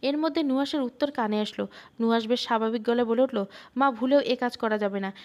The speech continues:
এমন কাজ করলে আমাকে আর সরকারি চাকরিতে করতে হবে না, এসব ঝামেলায় চাকরি চলে যায়, বারবার বলতেছি। তুমি অবুঝের মতো কথা বলছো, তাহলে আমি তোমাদের কথা শুনে চাকরি ছেড়ে বাসায় চলে আসি,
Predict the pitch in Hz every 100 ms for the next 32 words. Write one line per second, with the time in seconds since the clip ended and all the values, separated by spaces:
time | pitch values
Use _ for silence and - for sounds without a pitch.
0 | - - 214 226 233 233 - 277 302 214
1 | 214 247 247 - 214 214 233 240 226 -
2 | 294 285 247 220 - _ 262 254 214 196
3 | 190 185 - 220 233 202 208 233 294 285
4 | 226 254 254 254 254 220 202 208 214 220
5 | 208 196 196 - - - - 302 311 269
6 | 247 269 320 302 302 294 262 254 233 220
7 | 196 196 - _ 226 240 233 214 254 240
8 | 233 247 247 247 254 285 208 - - _
9 | - 247 226 247 - 269 269 208 208 254
10 | 254 262 269 339